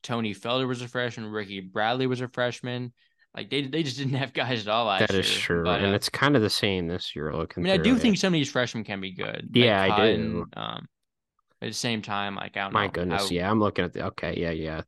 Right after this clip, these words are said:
Speaker 2: they're last, and that's why I did have them last.
Speaker 1: Yeah,
Speaker 2: Okay,
Speaker 1: they,
Speaker 2: I
Speaker 1: they
Speaker 2: had
Speaker 1: were,
Speaker 2: to
Speaker 1: they were
Speaker 2: remind
Speaker 1: terrible
Speaker 2: myself
Speaker 1: last
Speaker 2: how
Speaker 1: year.
Speaker 2: bad this roster is, and it's still all
Speaker 1: They, they were
Speaker 2: freshmen
Speaker 1: bad
Speaker 2: again.
Speaker 1: last year. They were, they were bad last year, and I don't really see a world where it, like, really gets better.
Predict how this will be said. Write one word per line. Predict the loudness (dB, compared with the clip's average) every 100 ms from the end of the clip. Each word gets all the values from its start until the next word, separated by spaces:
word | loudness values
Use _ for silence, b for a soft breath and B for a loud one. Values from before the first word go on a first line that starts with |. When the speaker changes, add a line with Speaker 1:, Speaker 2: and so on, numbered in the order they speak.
| 0
Speaker 2:
they're | 2
last, | 2 0 -2 -4 -4
and | -2 0 -2
that's | -4 -2
why | 2 2
I | 2
did | -2 -6
have | -8 -6
them | -6
last. | -6 -4 -4 -4 -6 -6
Speaker 1:
Yeah, | -6
Speaker 2:
Okay, | -4
Speaker 1:
they, | 0
Speaker 2:
I |
Speaker 1:
they | 2
Speaker 2:
had | 2
Speaker 1:
were, | 4
Speaker 2:
to |
Speaker 1:
they | 4 6
were |
Speaker 2:
remind | 6 6
Speaker 1:
terrible | 4
Speaker 2:
myself | 4 6 6
Speaker 1:
last | 6
Speaker 2:
how | 4
Speaker 1:
year. | 4
Speaker 2:
bad | 2 0
this | -4 -2
roster | -2 -2 -6 -4 -4
is, | -2
and | -4
it's | -2
still | 2 4
all | 6 4 4
Speaker 1:
They, |
they |
were | 4 2
Speaker 2:
freshmen | 4 2 4
Speaker 1:
bad | 2
Speaker 2:
again. | 2
Speaker 1:
last | 0 0
year. | -2 -2 -6 -12 _ -2
They | 2
were, | 4
they | 4
were | 4
bad | 4 2 2
last | 0 0
year, | -2
and |
I | 0
don't | -2 -4
really | -6
see | -6 -8 -8
a |
world | -8 -6 -6
where | -6 -6
it, |
like, | -8 -10 _ -14
really | -6 -4 -4
gets | -2
better. | -2 0 -2